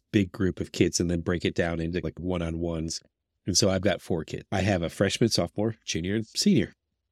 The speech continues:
The senior, she is very interested in architecture. And so she's very interested in staying really active with it. I look over at the screen to my freshman, and my freshman's kinda glazing over.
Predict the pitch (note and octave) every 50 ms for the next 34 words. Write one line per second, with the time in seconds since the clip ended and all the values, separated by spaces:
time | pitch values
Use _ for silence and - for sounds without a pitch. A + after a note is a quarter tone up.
0 | _ _ _ _ _ _ _ _ - D3+ A2 G2+ - - F3 F#3+ F#3+ D3 A2+ G2
1 | F#2+ F#2 F2+ - - - - - A#2 A2+ G#2 E2+ F#2 F#2 F2+ G2+ G2+ G#2 G#2+ A#2
2 | A#2 A#2 A2+ A2 G#2+ G#2 G#2 G2+ G2 E2+ - - _ _ _ - G#2+ F#2+ - -
3 | G2+ - - - G2 F2+ F2+ F2 F2 E2 D#2 - - - - F#2 E2 - - -
4 | A#2 B2 B2 - - A#2+ A2 - - - D3 D3 C3+ A2+ G2+ G2 F#2+ F#2+ F#2+ G2
5 | G2 G2+ G2+ G2 F#2+ F2 - - F2 - - - F2 F2 E2+ E2 D#2+ - - -
6 | G2+ F#2 F2 F2 F#2 F2 E2 D#2+ D#2 E2 D#2 - - - - - - - - -
7 | _ _ _ _ _ _ _ _ _ _ _ - A2 A#2 A#2 B2 B2 - B2+ G#2+
8 | G#2 G2+ A2 G#2+ G2+ G2 G2 G#2 - - A2 G2+ F#2 - - - - - - G2+
9 | F#2 F#2+ F#2+ - - - F#2+ F2 F2+ E2+ - - F3+ F#3 - - - G2+ G2 F#2+
10 | F2+ E2+ E2 D2+ - - A2+ G2+ - - - F2 E2 D#2+ - - A2 F2 E2+ F2
11 | F2+ F2+ F#2 F#2+ E2 - E2+ D#2+ D#2 - - - - -